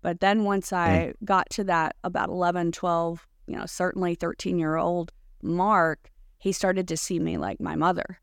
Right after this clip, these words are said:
Speaker 1: I was now an, a woman that was challenging what he, uh, wanted done, or he didn't like this, or, you know, maybe he had too much to drink,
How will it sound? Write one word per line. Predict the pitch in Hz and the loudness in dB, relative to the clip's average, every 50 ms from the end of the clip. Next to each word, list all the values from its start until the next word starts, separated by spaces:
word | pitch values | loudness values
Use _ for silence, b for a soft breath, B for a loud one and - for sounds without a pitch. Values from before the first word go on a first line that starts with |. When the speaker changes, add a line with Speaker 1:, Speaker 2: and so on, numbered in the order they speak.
| - - - - - | -20 -20 -20 -18 -12
Speaker 1:
I | - 156 165 | -8 -6 -6
was | 175 170 151 - | -4 -6 -4 -4
now | 165 156 151 151 156 156 | -2 0 0 0 0 0
an, | 156 151 - - | -2 -4 -6 -6
a | 170 156 | -6 -4
woman | 151 160 170 185 175 147 147 151 151 160 | -2 0 0 0 2 0 0 -2 -4 -4
that | 170 - - - - - | -2 -2 -4 -4 -4 -6
was | 156 160 156 - 170 - - - _ _ _ | -6 -6 -6 -6 -8 -10 -14 -16 _ _ _
challenging | - - 208 202 208 208 202 190 185 175 - 170 160 160 156 156 156 | -6 0 2 4 4 4 4 2 2 0 0 -2 -2 -2 -2 -4 -4
what | - 165 170 170 160 - - | -2 0 2 2 2 0 -2
he, | 180 - - 185 175 160 160 160 160 165 - - _ _ _ _ | -8 -8 -4 -4 -2 -2 -2 -2 -4 -6 -8 -14 _ _ _ _
uh, | 170 165 156 151 - 71 73 - - - - | -4 -4 -2 -2 -2 -2 -2 -4 -6 -8 -8
wanted | - 196 190 185 180 185 180 180 175 170 175 170 | -8 -6 -4 -2 0 2 2 2 0 0 -4 -2
done, | - 175 165 170 165 160 165 170 165 | 0 2 2 2 2 2 2 0 0
or | 160 151 - - 165 160 160 160 156 | 0 -2 -2 -2 0 0 2 0 0
he | 156 170 170 | -2 -4 -2
didn't | 165 196 - - 180 180 | -2 -2 0 0 0 0
like | 170 160 160 - | 0 0 -2 -4
this, | - 185 180 180 170 165 170 170 - - - - - | -6 -4 -2 0 2 2 0 -2 -4 -6 -8 -8 -6
or, | - 160 160 156 151 156 147 147 143 - - | -4 -2 0 0 0 2 2 0 0 -2 -4
you | 175 175 165 | -4 -2 -2
know, | 156 147 147 147 147 147 | -2 -2 -2 -4 -4 -4
maybe | 147 160 160 160 175 160 | -2 -2 -2 -2 -2 -2
he | 160 | -2
had | 147 139 147 | -2 -4 -4
too | - - 208 | -4 -4 -4
much | 160 143 147 - - | -4 -4 -4 -6 -8
to | - 143 | -10 -8
drink, | 139 - 190 196 202 196 196 190 - | -4 -2 0 0 2 0 0 -2 -4